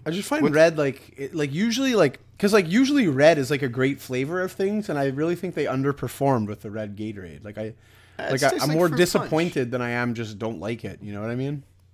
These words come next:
Speaker 2: Yeah, yeah. It just tastes like fruit punch, kinda like any, any other fruit punch. I don't know. I'm down with the yellow Gatorade, but I, I, I,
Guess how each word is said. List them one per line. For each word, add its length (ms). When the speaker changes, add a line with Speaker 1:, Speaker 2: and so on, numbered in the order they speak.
Speaker 2:
Yeah, 540
yeah. 340
It 100
just 240
tastes 220
like 140
fruit 360
punch, 400
kinda 280
like 160
any, 260
any 260
other 220
fruit 280
punch. 460
I 80
don't 160
know. 220
I'm 160
down 200
with 100
the 80
yellow 280
Gatorade, 520
but 260
I, 60
I, 260
I, 40